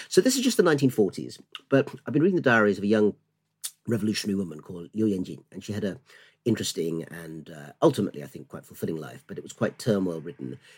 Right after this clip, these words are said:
in the nineteen forties because she was simultaneously a young woman in her early twenties during the period when Mao's revolution, the, the revolution that would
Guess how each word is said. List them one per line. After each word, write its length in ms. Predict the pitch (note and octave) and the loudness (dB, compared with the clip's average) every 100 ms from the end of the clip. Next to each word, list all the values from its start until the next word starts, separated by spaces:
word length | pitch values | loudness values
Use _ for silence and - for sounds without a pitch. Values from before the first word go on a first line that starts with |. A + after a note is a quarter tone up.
| _ A#2+ | _ 0
in 100 | A2 | 2
the 60 | |
nineteen 320 | G#2 F#2+ G2+ | 2 -2 -4
forties 420 | F#2+ A2+ G#2 D2+ - | 0 0 0 -6 -10
because 260 | F#2+ G2+ | -10 -4
she 120 | - | -2
was 260 | A2+ G#2+ - | -2 -2 -4
simultaneously 680 | - C3+ A#2 - E3 C3+ A2 | 0 2 2 2 0 2 0
a 20 | |
young 260 | G#2 G2+ F#2+ | 0 0 0
woman 400 | F2+ D2+ C#2+ D#2 _ _ | -2 -4 -8 -12 _ _
in 60 | F#2+ | 0
her 80 | |
early 160 | A2+ A2 | 2 2
twenties 640 | - E2+ D#2+ C2 C2+ - - _ _ - | 0 -4 -4 -10 -12 -12 -16 _ _ 0
during 200 | B2 A2+ | 2 2
the 60 | |
period 360 | G#2 A2 F#2+ E2+ | 2 4 4 2
when 200 | F#2 F2+ | -2 0
Mao's 420 | G2 F#2 F2+ F2 | 0 -2 -2 -6
revolution, 720 | F2+ E2 E2 E2+ - E2 D#2 | -10 -12 -10 -8 -8 -8 -10
the, 140 | D2 C2+ | -10 -10
the 60 | |
revolution 580 | D#2 D#2+ F2 D#2+ - E2 | -10 -8 -8 -8 -10 -12
that 160 | D2 - | -16 -16
would 180 | D#2 | -20